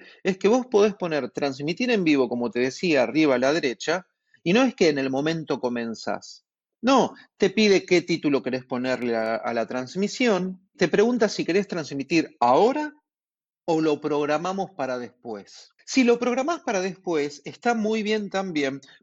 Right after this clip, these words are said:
porque queda abierta, queda pendiente, una carátula de tu transmisión, del video que vas a realizar, y a tu audiencia, cuando lo programás, le va avisando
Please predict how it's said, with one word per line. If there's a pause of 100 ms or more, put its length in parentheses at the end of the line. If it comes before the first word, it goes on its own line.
porque
queda
abierta, (580)
queda
pendiente, (320)
una
carátula
de
tu
transmisión, (300)
del
video
que
vas
a
realizar, (340)
y
a
tu
audiencia,
cuando
lo
programás, (340)
le
va
avisando